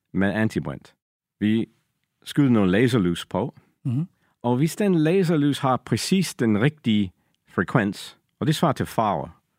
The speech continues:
Speaker 1: Du ved, hvis du kigger på en gadelamp, det er natrium, og den er guld, fordi natrium kan godt lide at absorbere og udgive guld lys. Den samme, vi, vi vælger den rigtige frekvens,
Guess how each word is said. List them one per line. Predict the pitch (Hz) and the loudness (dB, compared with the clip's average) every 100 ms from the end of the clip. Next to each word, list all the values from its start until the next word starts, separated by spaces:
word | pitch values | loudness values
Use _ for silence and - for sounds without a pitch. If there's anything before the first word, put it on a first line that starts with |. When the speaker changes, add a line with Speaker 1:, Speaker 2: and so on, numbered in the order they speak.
| _ | _
Speaker 1:
Du | 80 | -4
ved, | 85 82 | 0 0
hvis | 76 80 | -2 -6
du | 85 | -4
kigger | 101 85 | -2 -2
på | 87 80 | -2 -2
en | 73 | -2
gadelamp, | 82 85 78 76 69 - - _ - | 0 0 0 -2 -6 -10 -20 _ -6
det | 78 | -4
er | 73 71 | -2 -4
natrium, | 73 82 95 - 82 73 | -2 -2 -2 -2 -4 -2
og | 73 71 | -4 -4
den | 80 | -4
er | 82 | -2
guld, | 82 131 120 85 - _ _ _ _ _ | 0 2 2 -2 -10 _ _ _ _ _
fordi | - 80 82 | -6 -2 2
natrium | 82 92 - 82 80 | 2 2 0 0 0
kan | 80 | -2
godt | 76 80 - | -2 -4 -4
lide | 78 78 76 | -4 -2 -2
at | |
absorbere | 67 73 - 76 73 73 73 | -4 -8 -6 -6 -4 -4 -4
og | 71 71 - _ | -6 -8 -14 _
udgive | 90 80 76 80 76 73 71 - | -4 -4 -2 -4 -2 -4 -10 -12
guld | - 87 78 | 0 0 0
lys. | 80 82 - - _ - _ _ _ _ _ _ _ - | -2 -4 -6 -18 _ -20 _ _ _ _ _ _ _ -2
Den | 160 156 | 2 2
samme, | 170 139 95 85 | 2 2 0 0
vi, | 117 117 | -2 -2
vi | 98 107 90 | 0 0 2
vælger | 101 120 151 123 | 2 2 2 2
den | 98 95 92 90 - | 2 0 0 0 -2
rigtige | 95 156 - 120 110 107 _ _ _ | 0 0 -2 -4 -2 -4 _ _ _
frekvens, | - 87 95 147 - - | -8 -4 0 -2 -2 -12